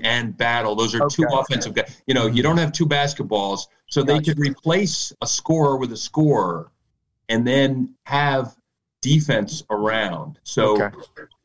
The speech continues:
Speaker 1: as strange as it sounds, they could withstand that hit. When if it had been, like, you know, defensive guys, it might have been even,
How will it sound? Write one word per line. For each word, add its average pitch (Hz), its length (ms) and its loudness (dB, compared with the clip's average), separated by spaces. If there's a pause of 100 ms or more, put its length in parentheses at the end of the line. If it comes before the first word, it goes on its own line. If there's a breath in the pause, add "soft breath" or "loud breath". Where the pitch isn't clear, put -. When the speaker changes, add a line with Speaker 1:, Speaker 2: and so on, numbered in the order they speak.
(120)
Speaker 1:
as 123 200 -2
strange 165 340 2
as 139 140 -2
it 131 80 -8
sounds, 113 640 -2 (240)
they 131 140 4
could 143 180 2
withstand 117 720 0
that 104 300 -2
hit. 101 340 -4 (320)
When 104 220 0
if 107 240 -4
it 107 100 -2
had 104 140 0
been, 113 260 0
like, 101 460 -4 (380)
you 101 80 -2
know, 95 420 -2 (360)
defensive 143 560 0
guys, 92 420 -2
it 98 60 0
might 104 140 0
have 95 140 -2
been 98 120 -2
even, 92 380 0